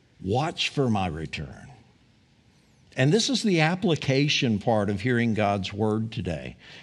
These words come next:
We need to be actively watching for Jesus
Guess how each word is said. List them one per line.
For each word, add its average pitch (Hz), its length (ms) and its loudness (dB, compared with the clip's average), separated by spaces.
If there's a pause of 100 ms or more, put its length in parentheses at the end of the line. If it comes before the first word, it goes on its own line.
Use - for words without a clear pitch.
(160)
We 170 300 2
need 185 420 2
to 151 100 2
be 117 360 -2
actively 175 760 -2
watching 107 880 -2
for 95 200 -2
Jesus 98 920 -2